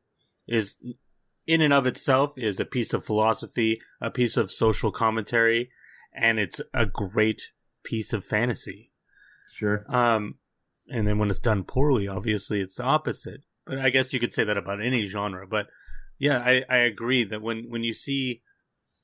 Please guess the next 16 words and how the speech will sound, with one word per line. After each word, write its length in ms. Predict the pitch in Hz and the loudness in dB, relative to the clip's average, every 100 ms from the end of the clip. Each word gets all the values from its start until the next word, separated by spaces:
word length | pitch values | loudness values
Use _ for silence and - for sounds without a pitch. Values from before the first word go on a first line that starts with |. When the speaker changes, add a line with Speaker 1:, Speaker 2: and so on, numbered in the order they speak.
| _ _ | _ _
Speaker 1:
like, 260 | 135 135 - _ _ | 0 0 0 _ _
for 160 | 143 | -2
example, 600 | 131 123 131 123 104 107 _ | 0 0 0 0 -2 -2 _
when 200 | 127 120 | -8 -6
we've, 240 | 113 113 113 | 0 -2 2
we've 140 | 117 | 2
talked 260 | - 113 - | 4 2 0
about 160 | 110 104 | -2 -4
this 140 | 98 | -6
book 240 | - 110 - | -6 -8 -8
before, 320 | 95 151 127 | -6 0 0
but 200 | 101 104 | 0 -6
reading 300 | 117 117 113 | -4 -2 -2
the 80 | 107 | -2
book 240 | 104 - | -4 -6
Dune, 380 | 98 113 107 87 | -2 0 0 -4